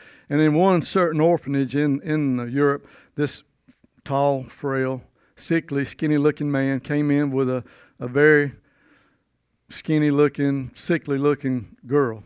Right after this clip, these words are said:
his daughter. And he walks up to the counter and he asked the guy in charge of the orphanage, he said,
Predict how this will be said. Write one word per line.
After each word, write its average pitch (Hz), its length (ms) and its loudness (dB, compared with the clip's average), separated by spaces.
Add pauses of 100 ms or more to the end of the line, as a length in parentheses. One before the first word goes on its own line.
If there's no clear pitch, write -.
(100)
his 127 140 -6
daughter. 123 440 -2 (600)
And 135 100 -2
he 139 80 2
walks 156 320 2
up 165 140 2
to 156 100 -2
the 143 60 -10
counter 175 340 4
and 147 120 2
he 147 120 2
asked 156 200 -2
the 151 80 -8
guy 151 240 0
in 135 80 -2
charge 147 320 -2
of 123 80 -4
the 139 40 0
orphanage, 143 380 -2
he - 40 -14
said, 131 220 -4